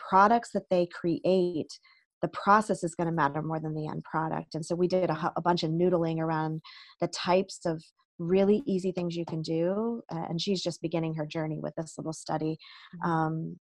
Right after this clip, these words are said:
Speaker 1: things you can do, you know, with a clipboard and with
Speaker 2: Yeah.
Speaker 1: a piece of paper,
Speaker 2: Mm-hmm.
Speaker 1: um, and how you can show what you've learned in your thinking. So I think that's really important. The other thing that I think is a really good tip is, um,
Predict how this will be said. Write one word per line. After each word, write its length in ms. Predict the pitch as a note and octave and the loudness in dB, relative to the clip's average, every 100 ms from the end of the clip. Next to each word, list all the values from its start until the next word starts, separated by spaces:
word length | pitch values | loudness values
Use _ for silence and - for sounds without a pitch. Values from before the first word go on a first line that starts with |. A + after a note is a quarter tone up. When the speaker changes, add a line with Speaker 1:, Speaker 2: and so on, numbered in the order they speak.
| - | -4
Speaker 1:
things 180 | G#3+ G#3+ | -4 -4
you 100 | A3 | -4
can 140 | F#3+ | -4
do, 380 | F3+ F3+ F3+ F#3 | -2 0 -2 -2
you 60 | G3+ | -4
know, 100 | E3+ | -4
with 140 | F3+ | -4
a 40 | - | -4
clipboard 480 | - G#3+ D#3+ D#3 D#3 _ - | -4 -2 -2 -4 -8 _ -8
and 220 | F3 E3 | -4 -2
with 80 | E3 | 0
Speaker 2:
Yeah. 100 | E3+ | -2
Speaker 1:
a 40 | E3+ | -2
piece 160 | E3+ | -10
of 40 | - | -2
paper, 380 | F3+ E3 D#3 D#3 - - - _ - | 0 0 -2 -4 -16 -20 -20 _ -8
Speaker 2:
Mm-hmm. 60 | E3+ E3 | -4 -4
Speaker 1:
um, 180 | D#3 - | -4 -6
and 200 | E3+ E3 | -6 -4
how 160 | D#3+ D#3+ | -2 -2
you 180 | E3 | -2
can 480 | D#3+ D3+ D#3+ D#3 E3 | -4 -4 -6 -8 -10
show 440 | - - E3 D#3+ D#3+ | -8 -4 0 2 2
what 200 | D#3+ - | 0 -4
you've 240 | D#3+ D#3+ | -4 -4
learned 320 | D#3+ D#3+ D#3 D3+ | -2 0 0 -2
in 100 | D#3 | -4
your 120 | D3 | -8
thinking. 580 | - D3 - - - E3 | -8 -10 -8 -10 -12 -14
So 160 | - - | -12 -10
I 60 | |
think 180 | E3 E3+ | -10 -8
that's 220 | - - - | -10 -10 -8
really 280 | D#3 D3 | -6 -4
important. 500 | D#3+ D#3+ D#3 - D#3+ - - - - | -6 -6 -8 -6 -8 -12 -18 -14 4
The 60 | G3+ | 4
other 120 | G#3+ | 6
thing 220 | G#3+ G3 | 2 2
that 120 | F3+ | 2
I 80 | F3 | 2
think 180 | F3 F3 | 0 -4
is 100 | E3+ | -4
a 40 | |
really 320 | F3 F3 E3+ E3 | -2 0 0 2
good 240 | F3 E3 - | 0 0 -2
tip 300 | - E3+ E3 | -2 -2 2
is, 300 | D#3+ D3+ D#3 - - - - - | 2 2 -2 -14 -20 -20 -10 -4
um, 440 | D#3+ D#3 D#3 | -2 -2 -4